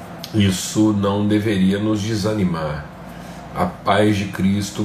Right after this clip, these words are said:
guardando, firmando, sustentando o nosso coração. Amém? Em nome de Cristo Jesus. Nós, é, temos compartilhado nesses dias aqui sobre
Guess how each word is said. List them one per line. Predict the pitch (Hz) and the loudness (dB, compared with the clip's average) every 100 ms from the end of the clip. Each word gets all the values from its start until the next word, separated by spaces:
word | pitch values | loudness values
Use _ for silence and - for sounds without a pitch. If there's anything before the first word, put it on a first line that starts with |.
| 90 | 0
guardando, | 95 104 90 78 87 95 104 101 104 107 104 - - - - | 2 2 2 0 0 2 2 0 0 -2 -4 -14 -16 -16 -14
firmando, | - - 101 90 92 95 101 98 | -6 0 2 4 4 4 2 -2
sustentando | 92 - 104 - 101 92 - 98 104 95 | -6 -6 -8 -2 0 0 -2 -2 0 0
o | 87 92 | 0 0
nosso | 92 - | 0 -2
coração. | - 85 78 80 - 76 73 - - - - - - - - - 90 | -2 -2 -2 -4 -8 -8 -10 -12 -14 -14 -12 -12 -12 -12 -12 -12 -4
Amém? | 92 101 95 92 - - - | 0 2 4 2 -2 -12 -10
Em | 95 101 | -4 0
nome | 117 120 104 | 2 4 2
de | 95 | 0
Cristo | - 101 98 - | -2 -2 -2 -2
Jesus. | 92 92 85 80 - - - - - - - - - - - - - - - - 107 | -2 0 0 -4 -10 -8 -8 -10 -10 -12 -14 -12 -12 -10 -10 -10 -10 -8 -10 -10 0
Nós, | 123 131 127 120 104 - - - | 4 6 6 2 -2 -4 -6 2
é, | 127 123 120 113 107 92 92 - | 2 4 4 4 4 0 -6 -10
temos | - 123 123 - | -2 0 0 -2
compartilhado | 127 107 123 107 - 107 113 135 151 123 | -2 0 0 0 0 0 2 4 2 0
nesses | 110 - - 101 | 0 -2 -2 -2
dias | 92 113 113 95 | -2 0 0 0
aqui | 92 - 120 139 147 | -2 -2 0 2 0
sobre | 147 - 113 104 107 104 98 | -2 -2 0 0 0 2 0